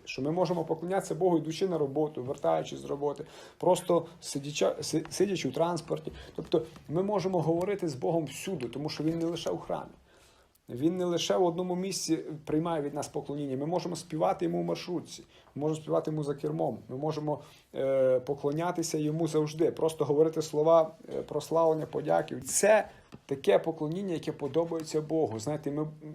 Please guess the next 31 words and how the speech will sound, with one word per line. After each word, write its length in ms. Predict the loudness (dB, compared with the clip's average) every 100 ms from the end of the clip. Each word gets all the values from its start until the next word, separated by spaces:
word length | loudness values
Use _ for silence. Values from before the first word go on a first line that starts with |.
| -6
і 240 | -4 -4
це 280 | -4 2 2 2 -8 -10 -16 _ -20 -14
шлях, 440 | -6 2 2 2
це 180 | -4 -4 -2
істинний 460 | -6 -4 -6 -6
шлях, 400 | -2 0 0 0 -8
до, 80 | -8 -6
до 100 | -6
якого 220 | 0 0
Господь 340 | -2 -4 -4
нас 120 | -4 -6
призиває, 460 | -6 -2 0 0
щоб 220 | 0 -6
ми 100 | -4
двадцять 300 | -2 -2 -2
чотири 240 | -4 -2 0
години 320 | 0 -2 -4
в 60 | -6
сутки 280 | -8 -6
мо-, 180 | -6 -6 -8 -18 -8
могли 220 | 0 0
про-, 200 | 0 -4
прокинутися 720 | -2 -2 0 -2 -2 -6 -6 -6
і 20 |
в, 120 | -6 -4
і 80 | -2
в 20 |
ліжку 320 | -2 -4 -8 -10 _ _ -14
поклонятися 580 | -6 -4 -4 -4 -6
Богу, 260 | -4 -6 -6
прославляти. 640 | -8 -6 -4 -2 -2 -4